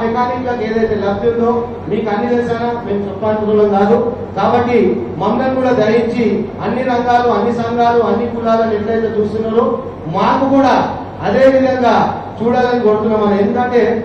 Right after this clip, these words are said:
మీకు తెలిసినంతనైతే మాకు ఏం తెలియదన్నా, దాన్ని ఏం చేస్తే బాగుంటది, ఎట్లా చేస్తే బాగుంటది, కాబట్టి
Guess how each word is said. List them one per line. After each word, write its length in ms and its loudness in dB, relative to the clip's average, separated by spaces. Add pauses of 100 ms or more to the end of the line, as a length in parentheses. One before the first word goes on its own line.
(420)
మీకు 260 2 (100)
తెలిసినంతనైతే 840 0 (260)
మాకు 220 -4 (240)
ఏం 180 2
తెలియదన్నా, 400 0 (380)
దాన్ని 240 -2 (120)
ఏం 140 2
చేస్తే 320 0
బాగుంటది, 440 0 (160)
ఎట్లా 260 -4
చేస్తే 280 -2
బాగుంటది, 520 4 (400)
కాబట్టి 340 2